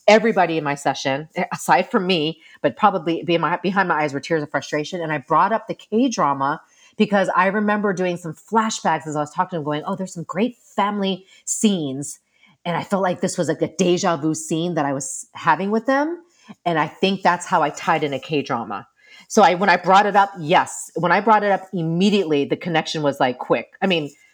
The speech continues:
the teen was like, "Yeah, I'm watching this." And it was nothing the parents were watching, but the parents were like, "Yeah."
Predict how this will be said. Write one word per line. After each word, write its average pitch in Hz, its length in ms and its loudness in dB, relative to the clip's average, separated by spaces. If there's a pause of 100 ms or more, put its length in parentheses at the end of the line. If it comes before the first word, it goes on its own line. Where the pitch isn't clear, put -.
(120)
the 175 40 2
teen 233 260 4
was 190 160 0
like, 156 220 4
"Yeah, 381 200 4
I'm 180 80 0
watching 190 280 0
this." 185 160 2
And 160 60 -4
it 147 40 2
was 143 100 0
nothing 160 300 0
the 143 60 -2
parents 151 300 -6
were 220 60 -2
watching, 262 400 -2 (280)
but 196 200 6 (220)
the 190 120 2
parents 220 280 2
were 220 60 2
like, 196 120 0
"Yeah." 269 220 2